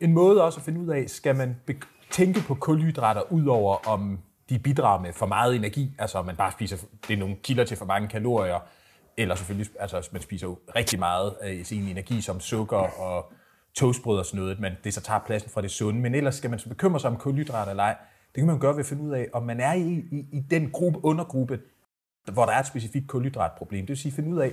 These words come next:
hvordan er din blodsukkerregulering. Så man skal ideelt set få taget sit langtidsblodsukker og sit faste blodsukker, for så kan vi hurtigt bonge ind på, er der noget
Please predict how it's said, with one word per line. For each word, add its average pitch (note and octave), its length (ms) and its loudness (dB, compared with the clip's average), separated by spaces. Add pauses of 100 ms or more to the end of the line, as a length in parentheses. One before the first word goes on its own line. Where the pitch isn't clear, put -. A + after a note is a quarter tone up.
hvordan B2+ 280 2
er D#3+ 40 0
din C3+ 160 0
blodsukkerregulering. F#2 880 -2
Så G2+ 200 -2 (800)
man B2 120 0
skal A#2 280 2 (120)
ideelt C#3 280 0
set B2+ 140 -2
få - 60 -12
taget G2+ 220 -2
sit G2+ 120 -6
langtidsblodsukker C3+ 840 -2
og A2 40 -6
sit A2+ 100 -6
faste C3 320 -4
blodsukker, G#2 380 -8
for A2+ 60 -8
så D3+ 80 -2
kan E3 60 0
vi F#3+ 60 4
hurtigt G3 340 2
bonge D3 220 0
ind E3+ 120 0
på, D#3 200 0
er D3+ 100 2
der E3 100 0
noget C#3 240 2